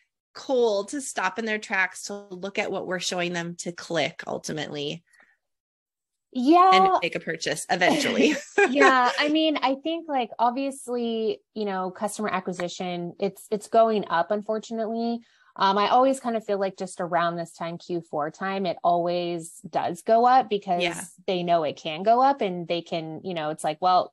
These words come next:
Speaker 2: a lot of people are gonna be advertising at this time, so why not make it higher?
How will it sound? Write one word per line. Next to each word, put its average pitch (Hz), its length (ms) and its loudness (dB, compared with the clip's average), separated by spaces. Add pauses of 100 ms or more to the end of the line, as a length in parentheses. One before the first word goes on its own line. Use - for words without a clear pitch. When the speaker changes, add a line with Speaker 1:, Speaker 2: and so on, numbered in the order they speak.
Speaker 2:
a 175 100 -4
lot 170 160 2
of 170 60 -6
people 180 200 -8
are 175 80 -2
gonna 165 180 -10
be 151 380 -8 (280)
advertising 240 680 0
at 214 100 -4
this 208 180 -6
time, 196 320 -6
so 190 160 -4
why 165 240 -2
not 151 280 -4
make 233 180 -4
it 269 100 2
higher? 277 480 0